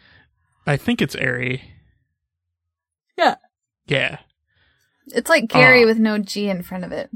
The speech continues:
Speaker 1: Right. And that's what I have to, like, take the time to think through my head every time.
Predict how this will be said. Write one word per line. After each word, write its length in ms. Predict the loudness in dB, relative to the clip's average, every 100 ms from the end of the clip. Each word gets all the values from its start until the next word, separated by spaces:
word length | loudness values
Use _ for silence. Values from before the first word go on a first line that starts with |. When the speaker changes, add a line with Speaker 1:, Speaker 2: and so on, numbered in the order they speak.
| -8
Speaker 1:
Right. 540 | 0 2 2 2 -2 -2
And 120 | 0
that's 180 | 0 0
what 120 | 2
I 40 |
have 140 | 2 0
to, 80 | 0
like, 360 | 0 -2 -8
take 300 | -4 -2 -2
the 100 | -4
time 260 | -2 -2 -2
to 80 | -4
think 400 | -2 -4 -4 -6
through 200 | -6 -6
my 140 | -6
head 240 | -6 -4 -4
every 220 | -2 -2
time. 400 | -2 -2 -2